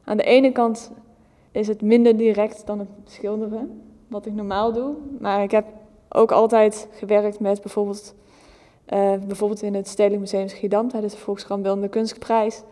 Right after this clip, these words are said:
dat de schilderijen werden verhangen. En het element dat ik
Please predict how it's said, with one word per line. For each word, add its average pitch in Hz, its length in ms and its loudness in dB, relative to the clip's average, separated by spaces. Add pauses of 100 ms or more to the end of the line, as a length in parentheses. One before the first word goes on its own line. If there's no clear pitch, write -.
(280)
dat 208 360 -4
de 196 100 -2
schilderijen 208 560 6
werden 202 220 4
verhangen. 196 580 -4 (580)
En 202 100 -6
het 196 120 -2
element 208 580 2
dat 185 160 -4
ik 190 180 -10